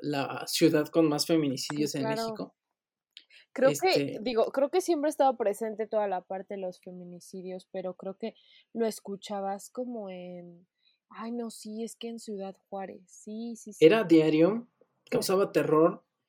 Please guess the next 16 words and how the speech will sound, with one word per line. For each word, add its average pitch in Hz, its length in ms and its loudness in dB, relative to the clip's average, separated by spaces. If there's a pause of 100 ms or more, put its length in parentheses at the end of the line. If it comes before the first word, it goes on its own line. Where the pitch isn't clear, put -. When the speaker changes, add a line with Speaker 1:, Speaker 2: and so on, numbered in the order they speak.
(280)
Speaker 2:
Ujú. 220 380 -12
Speaker 1:
En 160 280 4
las 151 140 2
noticias 180 580 2
pasaban 160 680 2 (120)
noticias 170 800 0
y 170 100 2
noticias 160 800 -4
y 170 120 0
noticias 160 680 0
acerca 151 380 -2
de 143 220 0
muertes 160 480 0
de 143 80 -2
mujeres. 156 640 -2 (360)
Se, 151 580 2